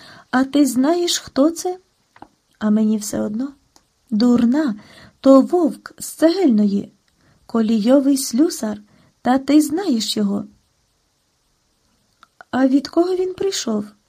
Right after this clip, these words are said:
спитала без особливої цікавості. «Цить, дурна, ні від кого, від себе прийшов». «Що? Такий стариган?» «До відзення. Можете йому переказати,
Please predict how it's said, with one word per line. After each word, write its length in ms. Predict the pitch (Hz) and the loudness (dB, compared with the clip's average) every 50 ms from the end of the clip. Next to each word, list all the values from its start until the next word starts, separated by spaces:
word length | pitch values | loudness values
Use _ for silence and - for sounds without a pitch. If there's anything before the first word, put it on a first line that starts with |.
| _ _ _ _ _ _ _ - | _ _ _ _ _ _ _ -16
спитала 680 | - - - - 247 233 240 269 294 330 349 359 359 320 | -14 -12 -8 -4 -4 -4 0 0 0 0 0 -2 -4 -4
без 240 | 254 226 254 247 - | 0 0 0 0 0
особливої 640 | 415 240 233 - 247 226 220 247 277 269 294 294 285 | -4 -8 -6 -4 -4 -2 2 2 4 4 4 4 2
цікавості. 760 | 277 - 269 - - 208 196 202 202 - - - - 214 208 - - _ _ _ _ _ _ _ _ _ _ | 0 -4 -10 -6 -4 -4 -4 -4 -6 -10 -10 -12 -12 -12 -12 -14 -16 _ _ _ _ _ _ _ _ _ _
«Цить, 440 | - - - 330 - - - - - | -8 0 2 2 2 0 -4 -16 -8
дурна, 520 | - 208 240 247 233 220 220 214 202 196 202 - _ _ _ _ _ - | -4 -2 0 0 0 0 0 0 0 -2 -4 -12 _ _ _ _ _ -4
ні 180 | 247 285 320 | 0 2 2
від 140 | 339 349 339 | 2 0 -6
кого, 400 | - - 294 240 202 202 202 196 - _ _ _ _ _ - | -2 0 0 0 0 -2 -4 -6 -10 _ _ _ _ _ -6
від 220 | 214 220 247 240 - | -4 -4 -4 -4 -4
себе 400 | - - 302 349 359 320 262 - | -6 0 0 0 2 2 -2 -2
прийшов». 520 | - 220 220 214 208 - - 208 202 196 - _ _ _ _ _ _ _ _ _ _ _ _ _ _ _ _ | -2 -4 -4 -4 -6 -4 -4 -4 -4 -6 -8 _ _ _ _ _ _ _ _ _ _ _ _ _ _ _ _
«Що? 600 | - - - - - - - 220 240 294 330 330 - _ _ _ _ _ _ _ _ _ _ _ _ _ _ - | -14 -14 -14 -14 -12 -6 -4 -2 -2 -2 -2 -4 -8 _ _ _ _ _ _ _ _ _ _ _ _ _ _ -4
Такий 480 | - 220 220 220 - 262 294 359 392 | -2 -2 -2 0 2 2 2 2 2
стариган?» 800 | - - - - 262 247 240 240 220 202 240 311 359 359 339 330 339 _ _ _ _ _ _ _ _ _ _ _ _ _ _ _ _ - | -2 -8 -4 -2 -2 0 0 0 0 0 -2 -2 -4 -6 -8 -12 -16 _ _ _ _ _ _ _ _ _ _ _ _ _ _ _ _ -8
«До 160 | 220 254 277 | -2 0 2
відзення. 640 | 277 311 285 262 311 302 247 214 208 208 208 208 - _ _ _ _ _ _ _ _ - | 4 4 2 4 2 2 4 4 2 0 0 -2 -8 _ _ _ _ _ _ _ _ -4
Можете 400 | 262 269 269 254 269 269 269 262 | -2 0 2 2 2 2 4 4
йому 240 | 262 254 262 254 240 | 4 4 2 0 0
переказати, 720 | 254 247 247 240 - 262 262 302 349 330 - 226 208 | -2 -4 -4 -2 -2 0 0 0 -2 -2 -2 -6 -6